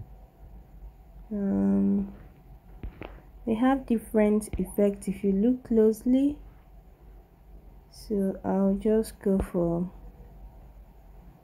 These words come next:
Okay, I think this should work. It's still loading. Okay,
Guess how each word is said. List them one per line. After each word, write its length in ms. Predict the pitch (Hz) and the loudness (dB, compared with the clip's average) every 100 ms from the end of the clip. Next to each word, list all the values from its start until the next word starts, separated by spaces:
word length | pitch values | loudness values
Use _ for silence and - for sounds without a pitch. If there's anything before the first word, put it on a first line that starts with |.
| - | 0
Okay, 320 | 254 254 240 - - | 2 4 2 -2 -2
I 140 | 208 | 0
think 280 | 202 233 233 | 4 4 4
this 600 | 202 196 - - - - - - - - - - - - - - - - - - - | 2 -2 -4 -8 -10 -12 -14 -20 -20 -20 -20 -20 -20 -20 -20 -20 -20 -20 -20 -20 -20
should 540 | - - 185 170 170 165 - | -20 -12 -8 -4 -6 -8 -6
work. 360 | 196 208 240 247 - | -2 0 2 0 -4
It's 160 | - | -12
still 240 | - 220 214 | 4 6 8
loading. 560 | 196 180 175 165 170 - - - - - - - - - - - - - - - - - - | 6 4 4 2 0 -10 -20 -20 -20 -20 -20 -20 -18 -20 -20 -20 -20 -20 -20 -20 -20 -18 -2
Okay, 760 | 180 175 170 277 262 175 175 | 4 4 6 8 10 10 4